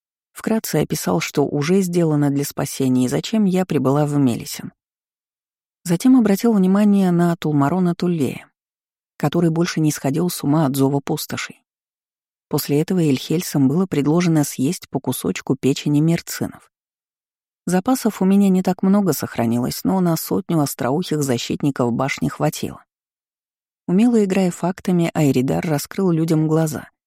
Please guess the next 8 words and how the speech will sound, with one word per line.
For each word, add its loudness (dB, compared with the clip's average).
что 2
на 4
вечное 2
изгнание 2
их -2
обрёк -2
Аяр 0
Эркас. -2